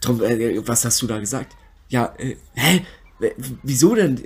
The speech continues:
Ich kann sowas doch nicht unterstützen." Und dann so, "Weißt du, was Verfechter bedeutet?" Und ich so, "Nein." <laughs> Naja, okay, gut.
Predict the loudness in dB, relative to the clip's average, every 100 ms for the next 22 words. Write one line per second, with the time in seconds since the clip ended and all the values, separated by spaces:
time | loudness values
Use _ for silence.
0 | -8 -8 -6 -4 -2 0 -2 -4 -6 -6
1 | -4 -4 0 0 0 0 0 -2 -4 -6
2 | -10 -18 -20 -20 -20 -20 -20 -20 -20 _
3 | -20 -6 -2 -2 2 2 4 2 2 0
4 | 2 2 2 2 2 2 0 -2 0 2
5 | 4 2 2 -8 -2 6 8 8 8 6
6 | 6 4 2 0 -4 -4 -6 -6 -20 -20
7 | _ _ -8 -4 -4 -4 -6 -14 -16 -18
8 | -18 -2 2 4 4 2 0 0 -2 -6